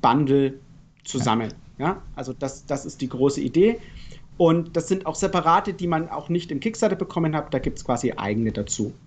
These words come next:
Speaker 1: Ne? Dass ihr ein Gefühl dafür habt. Wie gesagt, Earthbound Rangers, schaut mal bei uns auf der Webseite vorbei. Gibt's schon einiges an, an Infos, auch zu Spielerzahl, zu, ähm,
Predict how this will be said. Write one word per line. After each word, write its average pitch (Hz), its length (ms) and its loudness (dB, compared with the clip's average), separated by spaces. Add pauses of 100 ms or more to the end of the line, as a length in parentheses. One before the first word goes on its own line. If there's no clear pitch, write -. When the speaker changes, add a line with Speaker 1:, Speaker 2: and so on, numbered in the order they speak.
(120)
Speaker 1:
Ne? 185 180 2 (720)
Dass 123 160 2
ihr 113 120 6
ein 120 260 -8
Gefühl 123 280 4
dafür 117 240 4
habt. - 280 -4 (180)
Wie 143 80 2
gesagt, 165 320 4 (800)
Earthbound 139 400 0
Rangers, 139 500 2
schaut 139 300 0
mal 143 80 4
bei 139 100 0
uns 139 200 -2
auf 127 120 -6
der 139 80 2
Webseite 175 320 2
vorbei. 156 400 4 (380)
Gibt's - 180 -8
schon 143 140 0
einiges 143 480 0
an, 120 260 -4 (100)
an 127 140 -2
Infos, 170 640 2
auch 131 240 4
zu - 140 -4
Spielerzahl, 139 920 4
zu, 131 520 -2 (480)
ähm, 135 240 2